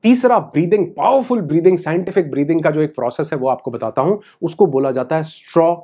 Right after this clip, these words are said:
ब्रीदिंग। स्ट्रॉ ब्रीदिंग, स्ट्रॉ जो वो, जिसको बहुत सारे लोग पाइप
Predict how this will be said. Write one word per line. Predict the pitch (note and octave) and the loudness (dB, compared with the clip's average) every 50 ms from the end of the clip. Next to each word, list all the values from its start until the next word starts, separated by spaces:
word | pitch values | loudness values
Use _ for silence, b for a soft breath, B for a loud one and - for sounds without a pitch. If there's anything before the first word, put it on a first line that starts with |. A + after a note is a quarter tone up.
| _ _ _ _ _ | _ _ _ _ _
ब्रीदिंग। | C3 C3 C3 B2 C#3+ B2 - - - _ _ _ _ b b b b b b b b _ | -6 -6 0 2 2 2 2 -4 -12 _ _ _ _ b b b b b b b b _
स्ट्रॉ | - - - - - B3+ C#4 C#4+ | -14 -14 -10 0 2 4 4 4
ब्रीदिंग, | C#4 F#3 F3+ F3+ E3 F#3 G#3 F#3+ | 2 2 0 2 2 2 0 0
स्ट्रॉ | - - - - F#3 G3+ G3+ D#3 | -6 -4 0 2 4 4 4 2
जो | B2 B2+ E3 E3+ | 0 0 0 0
वो, | D#3 D#3 F3 F3+ F3 F3 F3 F3 | 2 2 2 2 2 0 0 -4
जिसको | C#3 B2+ D3 D3 - E3 | -8 -12 -14 -10 -6 -2
बहुत | D#3 D#3+ E3 E3 | 0 0 0 2
सारे | F#3+ F3 F3+ | 0 0 0
लोग | F3+ E3+ F3 _ | -2 -2 -2 _
पाइप | D#3 D3+ D#3+ E3 D#3+ | -2 -2 -2 -4 -6